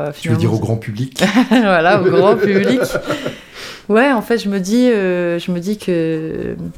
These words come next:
Speaker 1: que, en fait, euh, un hook vraiment, euh,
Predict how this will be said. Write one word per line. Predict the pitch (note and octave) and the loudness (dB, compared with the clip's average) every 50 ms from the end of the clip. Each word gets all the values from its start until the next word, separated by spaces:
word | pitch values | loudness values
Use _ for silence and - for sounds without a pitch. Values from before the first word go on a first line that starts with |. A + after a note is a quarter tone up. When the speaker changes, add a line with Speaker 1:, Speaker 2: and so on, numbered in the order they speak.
| - - - - - - - _ _ _ _ - - | -18 -20 -20 -20 -20 -20 -20 _ _ _ _ -18 -6
Speaker 1:
que, | - F3+ E3 D#3+ | -2 0 2 2
en | D#3 D3+ | 0 0
fait, | - - A3+ A3 A3 - | -2 -2 -4 -4 -2 -2
euh, | F3 E3 D#3+ D#3 D#3 D#3 - | -2 0 0 -2 -4 -4 -4
un | - F3 E3+ - | -2 -2 -2 0
hook | G3 A#3 A#3 A3 - - - - - _ _ _ | 0 0 0 0 -2 -10 -12 -14 -18 _ _ _
vraiment, | E3 D#3+ D3+ F3 F#3 G3 G#3 G#3 G3+ F#3+ F3+ | -6 -2 -2 0 2 2 2 2 2 2 0
euh, | E3+ D#3+ E3 E3 D3+ - - - - - A#2 | 0 -2 -2 -2 -4 -4 -6 -6 -8 -8 -10